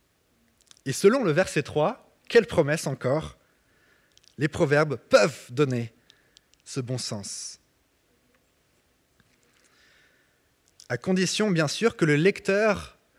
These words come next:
associe toujours le bon sens avec la justice,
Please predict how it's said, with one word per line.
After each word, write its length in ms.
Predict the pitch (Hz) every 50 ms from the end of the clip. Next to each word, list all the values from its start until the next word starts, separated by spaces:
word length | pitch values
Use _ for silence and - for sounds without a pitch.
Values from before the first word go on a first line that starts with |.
| _ _ _ _ _
associe 480 | - 175 180 - - 196 - - 190 175
toujours 680 | - - 185 147 127 160 190 240 254 - - - - _ _ _ _ _ _ _ _ _ _ _ _ _ _ _ _ _ _ _ _ _ _ _
le 140 | 143 147 151
bon 220 | 135 135 185 214
sens 360 | 202 - - 240 240 - -
avec 240 | 175 147 151 165 139
la 140 | 139 139 131
justice, 800 | 131 135 151 147 - - 220 196 160 - - - - - -